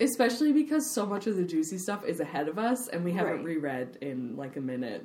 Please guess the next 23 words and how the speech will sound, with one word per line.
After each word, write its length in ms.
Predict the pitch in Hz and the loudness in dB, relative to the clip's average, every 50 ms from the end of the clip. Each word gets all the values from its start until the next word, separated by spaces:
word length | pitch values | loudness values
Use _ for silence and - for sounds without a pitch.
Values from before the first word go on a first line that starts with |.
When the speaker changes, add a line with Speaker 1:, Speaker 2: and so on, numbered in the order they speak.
| - - | -8 -4
Speaker 1:
so. 60 | 240 | -2
Speaker 2:
Yeah, 460 | 226 - 220 202 196 254 247 262 - - - - - - - - | 2 6 8 8 8 8 8 6 0 -4 -12 -16 -18 -16 -12 -6
so 580 | - 254 226 208 208 202 196 196 - 196 - 220 240 | 0 4 6 8 8 8 6 6 2 0 -4 -4 -4
we 120 | 247 254 | -2 0
might 180 | 262 262 247 269 | 0 2 4 4
have 200 | 277 277 262 269 | 4 4 4 2
to, 160 | 269 247 214 | 0 0 0
this 240 | - - 226 226 - | 0 -2 -4 -6 -4
might 120 | 247 247 233 | -4 -4 -2
have 200 | 233 226 208 - | -2 -2 -2 -2
to 80 | 208 196 | -2 -2
be 120 | 185 185 180 | 0 0 0
one 140 | 175 175 | 0 0
that 140 | 175 175 170 | -2 0 0
we 120 | 165 165 156 | 0 0 0
redo 360 | 156 165 151 - - - - | 0 0 -2 -2 -4 -2 4
<laughs> 40 | - | 6
after 580 | 277 285 - - 359 320 - - - - 320 285 | 6 8 10 10 8 8 8 4 4 6 6 8
we 120 | 277 269 - | 8 6 6
finish. 640 | - - 214 190 175 196 202 220 254 - - - - | 4 2 0 2 2 2 2 0 -2 -4 -8 -2 2
Speaker 1:
I 140 | 208 262 | 2 4
just, 400 | 233 220 - 311 349 330 339 - | 4 4 2 2 0 0 0 2
like, 360 | 233 233 220 214 214 - - | 4 4 4 4 2 -2 -8